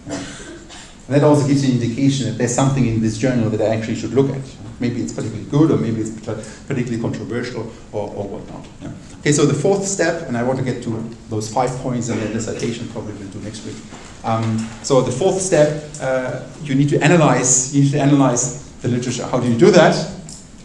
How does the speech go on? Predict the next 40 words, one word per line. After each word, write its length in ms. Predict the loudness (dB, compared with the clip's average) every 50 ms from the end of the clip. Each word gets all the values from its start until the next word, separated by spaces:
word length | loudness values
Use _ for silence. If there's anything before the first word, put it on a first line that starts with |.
| -20 -14 0 6
While 460 | 8 10 10 10 8 6 2 -2 0 2
you 80 | 2
take 280 | 4 4 4 4 4 6
notes 280 | 6 6 6 6 4
on 100 | 2 2
the 60 | 2 2
literature 300 | 2 2 2 2 2 2
while 220 | 2 2 2 2
you 100 | 0 0
read, 400 | 0 0 0 2 0 0 -2 -2
well, 120 | -4 -2
actually, 280 | -2 -2 -2 -4 -4 -2
when 120 | -2 0
I 180 | 0 0 0 2
read 200 | 2 2 2 2
something, 280 | 0 -2 -2 -4 -4 -4
I 60 | -6
paraphrase 680 | -6 -4 -2 0 0 2 2 0 0 -2 -2 -4 -4 -4
the 60 | -6
findings 520 | -6 -8 -6 -6 -6 -6 -6 -6 -8 -8
already. 460 | -6 -4 -4 -4 -4 -4 -6 -6 -6 -10 -12 -16 -16 -18 -18 -16 -14
You 80 | -12 -12
know, 100 | -10 -12 -14 -16 -18 -20 -20 -18 -10
people 260 | -6 -2 2 4 4 6
work 180 | 6 4 4
differently, 480 | 4 2 2 2 2 0 0 0 -2 -4
and 120 | -2 0
there 100 | 0 0
actually, 280 | 0 0 -2 -2 -2 -2
there 140 | 0 0 0
are 80 | 2
no 120 | 2 0 0
rules. 360 | -2 -4 -6 -6 -8 -8 -8
Yeah, 60 | -6
some 180 | -4 -2 -2 -2
people 220 | -2 -2 -2 -2
keep 200 | -4 -4 -2 -2
Excel 260 | -4 -4 -4 -6 -8
sheets. 440 | -8 -8 -6 -6 -6 -6 -6 -8 -8
Yeah. 180 | -10 -10 -10